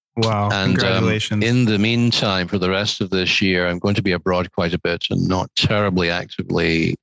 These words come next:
Speaker 2: in touch with people. But nonetheless, if somebody
Speaker 1: Sure.
Speaker 2: wants to email me via my website, I will do my best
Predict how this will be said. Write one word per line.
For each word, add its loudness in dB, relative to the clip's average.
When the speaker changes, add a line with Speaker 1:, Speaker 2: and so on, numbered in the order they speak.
Speaker 2:
in 0
touch -2
with -4
people. -4
But -2
nonetheless, 2
if 0
somebody 2
Speaker 1:
Sure. -14
Speaker 2:
wants -2
to 0
email 2
me 2
via 2
my 0
website, 0
I 0
will -2
do 0
my 2
best -2